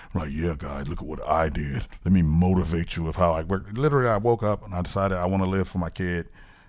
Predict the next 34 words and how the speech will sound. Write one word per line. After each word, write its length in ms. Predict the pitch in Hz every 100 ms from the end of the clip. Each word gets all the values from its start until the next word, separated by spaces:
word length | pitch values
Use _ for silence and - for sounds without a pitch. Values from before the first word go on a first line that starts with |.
| -
when 120 | 90
he 60 | 87
gets 200 | 90 85
eighteen. 600 | 85 - 92 87 85 80
I 80 | 87
wanna 160 | 92
be 120 | 85
able 180 | 87 82
to 40 | 80
be 140 | 85
the, 280 | 82 85 78 -
the, 220 | 82 80 -
the 80 | 92
dad 380 | 80 90 90 87
that 120 | 90
able 200 | 87 87
to 60 | 82
go 300 | 90 90 87 - - -
and 200 | 90 76
race 280 | 92 98 95
with 100 | 90
his 100 | 82
son 520 | - 95 92 90 87 - - -
and 100 | -
compete. 520 | - - 104 95 95 - -
It's 120 | 92
field 300 | 110 101 92
day 240 | 95 90
and 120 | 87
shit. 300 | - 95 92 - - -
That's 240 | 143 135
what 100 | 120
it 100 | 98
is. 140 | 85